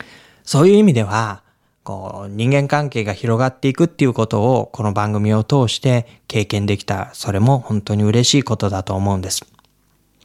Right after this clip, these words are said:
で、まあ、その広がりの中でも、やっぱり私はいつも不思議だなと思うんですけれども、こう、クリスチャンである、同じ神様を信じているっていうことのゆえに、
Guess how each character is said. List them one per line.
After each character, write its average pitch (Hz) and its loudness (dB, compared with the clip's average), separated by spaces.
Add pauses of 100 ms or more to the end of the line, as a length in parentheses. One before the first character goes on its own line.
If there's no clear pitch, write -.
(640)
で、 143 0 (420)
ま 147 2
あ、 - 2
そ 170 2
の 202 6
広 190 4
が 196 4
り 202 2
の 214 4
中 214 2
で 123 -6
も、 131 0 (460)
や 110 0
っ - -8 (100)
ぱ 269 2
り 302 4
私 147 0
は 139 4
い 135 2
つ 151 -4
も 139 4
不 - -2
思 120 2
議 113 2
だ 110 0
な 147 2
と - -4
思 113 2
う 107 2
ん 98 -2
で 95 -4
す - -6
け 95 -4
れ 92 -8
ど - -18
も、 123 0 (420)
こ 104 -6
う、 98 -6
ク - -8
リ 165 4
ス - 0
チ - 0
ャ 202 4
ン 127 4
で 98 0
あ 101 0
る、 104 -6 (140)
同 117 2
じ 156 0
神 180 2
様 113 0
を 98 -4
信 180 4
じ 123 0
て 98 -2
い 92 -2
る 131 4
っ 180 2
て - -4
い 123 2
う 131 4
こ - -4
と 147 0
の 120 2
ゆ 107 4
え 139 2
に、 120 0